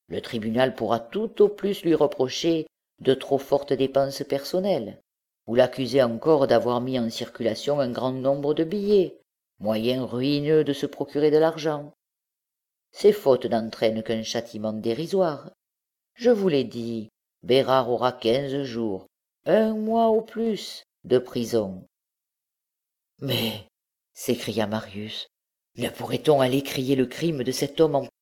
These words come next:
en pleine place publique, prouver son crime et le faire condamner ? »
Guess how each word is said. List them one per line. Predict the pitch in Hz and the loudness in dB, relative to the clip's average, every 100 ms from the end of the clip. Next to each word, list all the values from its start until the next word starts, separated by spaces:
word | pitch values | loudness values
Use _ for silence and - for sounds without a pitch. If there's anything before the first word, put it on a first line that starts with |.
| - | -6
en | 123 | -4
pleine | 123 143 139 | 2 2 2
place | 139 147 143 | 2 2 0
publique, | - 147 131 233 254 - - _ _ _ _ - | -4 -6 0 0 -2 -8 -20 _ _ _ _ -8
prouver | - 147 156 | -4 0 0
son | 147 151 147 | 0 -2 0
crime | - 254 226 | 2 4 4
et | |
le | 151 | 2
faire | 147 175 131 | 4 2 2
condamner ? » | - 160 170 185 269 277 | 0 2 2 2 0 -4